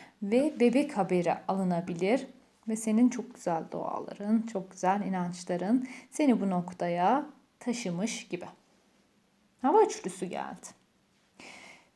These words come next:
Büyük üzüntü, iyileşmek için zaman harca,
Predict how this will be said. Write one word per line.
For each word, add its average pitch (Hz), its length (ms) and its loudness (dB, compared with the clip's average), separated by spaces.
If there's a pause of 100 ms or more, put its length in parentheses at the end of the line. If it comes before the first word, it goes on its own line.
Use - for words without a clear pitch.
(120)
Büyük 392 260 6
üzüntü, 247 680 6
iyileşmek 269 680 2
için 254 280 6
zaman 202 440 4
harca, 320 540 2